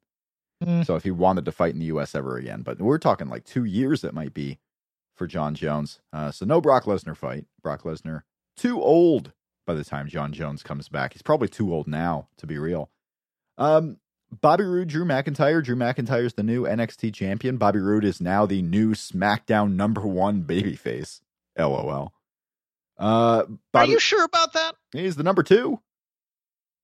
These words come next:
Speaker 1: Are you sure he's a babyface? 'Cause I'm not so certain.
Speaker 2: I think with that entrance, they're bringing him up to SmackDown to be a babyface. I do.
Speaker 1: Yeah, uh, you know what? I thought that, and then he cut that promo.
Speaker 2: He cut the
Speaker 1: And
Speaker 2: promo
Speaker 1: that
Speaker 2: about
Speaker 1: just
Speaker 2: how his, how, uh, SmackDown is glorious and the crowd loved it.
Speaker 1: I'm,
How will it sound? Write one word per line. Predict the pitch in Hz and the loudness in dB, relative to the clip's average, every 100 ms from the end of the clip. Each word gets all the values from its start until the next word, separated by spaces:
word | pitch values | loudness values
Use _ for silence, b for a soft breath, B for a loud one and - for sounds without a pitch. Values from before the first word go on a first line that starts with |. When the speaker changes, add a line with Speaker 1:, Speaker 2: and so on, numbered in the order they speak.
| - | -8
Speaker 1:
Are | 247 | -6
you | 269 | -4
sure | - 320 | -4 -4
he's | 320 277 | -2 -2
a | |
babyface? | 277 285 247 - 151 123 107 - | 0 0 0 -4 -10 -14 -14 -14
'Cause | - 196 | -6 -2
I'm | 269 | 0
not | 311 285 - | 0 -2 0
so | 269 | -2
certain. | 240 - 240 214 147 117 _ _ _ - _ | -2 -4 -4 -4 -12 -16 _ _ _ -20 _
Speaker 2:
I | 113 139 | 0 0
think | 139 143 127 | 2 0 0
with | 107 113 | 0 4
that | 107 | 4
entrance, | 95 123 - 131 131 | 4 -2 0 -2 2
they're | 110 | 0
bringing | 95 98 95 | 2 0 0
him | 87 | -2
up | - | -4
to | - | -10
SmackDown | - 76 76 78 73 | -6 -6 -4 -4 -4
to | |
be | 69 76 | -4 -4
a | |
babyface. | 71 71 69 67 69 - _ - | -4 -6 -6 -10 -10 -16 _ -14
I | 71 | -10
do. | - 202 | -8 -2
Speaker 1:
Yeah, | 254 247 - 233 | 0 0 -2 -6
uh, | 202 | -8
you | 226 | -4
know | 220 | 0
what? | 226 233 | 0 0
I | 190 | 0
thought | 180 - 214 208 | -2 -2 -2 0
that, | 240 233 | -2 0
and | 190 | -2
then | 190 | -2
he | 180 | -4
cut | - 190 | -4 -2
that | 185 180 _ | -2 -6 _
promo. | 202 214 196 143 120 - _ _ | -4 -2 -4 -6 -10 -18 _ _
Speaker 2:
He | - | -2
cut | 170 | 0
the | |
Speaker 1:
And | 165 | 2
Speaker 2:
promo | 165 165 160 | 4 4 4
Speaker 1:
that | 151 | 4
Speaker 2:
about | 147 143 | 6 6
Speaker 1:
just | |
Speaker 2:
how | 156 | 4
his, | 147 131 - | 4 0 -4
how, | 139 127 | 0 2
uh, | 117 - | 2 -4
SmackDown | - 139 139 147 143 | -4 0 2 2 0
is | 123 | 0
glorious | 135 151 110 67 - - | 2 2 2 -2 -6 -6
and | 107 | -6
the | |
crowd | 104 117 113 | 0 2 2
loved | 117 110 | 0 2
it. | |
Speaker 1:
I'm, | 202 | -2